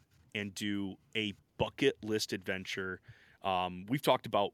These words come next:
moose before, but you actually had a chance to go after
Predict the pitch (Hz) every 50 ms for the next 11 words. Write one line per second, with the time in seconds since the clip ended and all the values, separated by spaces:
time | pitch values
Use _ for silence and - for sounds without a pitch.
0 | _ 113 104 117 131 135 127 - - - - - - - 120 123 120 107 101 95
1 | - - 101 101 120 139 120 110 - - - 104 98 104 98 95 - - - 95
2 | 92 90 92 - - - - - - - - - _ - 110 107 110 104 101 92
3 | 98 101 95 - - 113 101 95 98